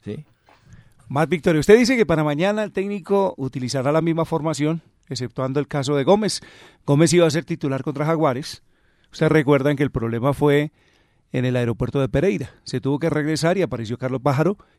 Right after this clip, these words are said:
Speaker 2: quien lamentablemente no tuvo un buen desempeño.
Speaker 1: No le fue bien.
Speaker 2: No le fue bien a Pájaro. Y es el momento de poner a los que son. Gústele a uno o no, David Gómez, gústele a uno, a uno o no, cualquiera otro, pues el técnico tiene que decantarse por los que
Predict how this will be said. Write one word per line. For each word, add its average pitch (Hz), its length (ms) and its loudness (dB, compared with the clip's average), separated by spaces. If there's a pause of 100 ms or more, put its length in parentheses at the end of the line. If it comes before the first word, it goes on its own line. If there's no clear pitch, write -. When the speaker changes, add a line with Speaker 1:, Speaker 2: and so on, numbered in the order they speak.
Speaker 2:
quien 160 340 2 (100)
lamentablemente 147 720 -2
no 131 120 -2
tuvo 139 200 0
un 135 100 -2
buen 135 160 -2
desempeño. 131 640 -4
Speaker 1:
No 98 160 -8
le 98 100 -8
fue 101 140 -10
bien. 85 240 -12 (120)
Speaker 2:
No 120 120 -8
le 120 80 -6
fue 127 140 -4
bien 131 160 -2
a 143 60 -2
Pájaro. 131 400 0 (960)
Y 156 120 2
es 180 100 4
el 254 80 6
momento 202 380 2
de 214 80 6
poner 156 320 -2
a 196 60 0
los 214 140 -2
que 135 140 -6
son. 226 240 -4 (1120)
Gústele 202 440 6
a 175 60 10
uno 214 300 6
o 190 60 2
no, 202 240 2
David 165 300 4
Gómez, 196 360 6
gústele 190 400 4
a 160 60 4
uno, 156 160 2
a 160 60 0
uno 180 240 2
o 180 40 2
no, 170 180 4
cualquiera 175 460 2
otro, 180 360 2 (440)
pues 143 200 -2
el 127 100 -2
técnico 175 300 2
tiene 165 180 2
que 190 80 -2
decantarse 160 580 -2
por 175 140 -4
los 135 140 -4
que 139 220 -8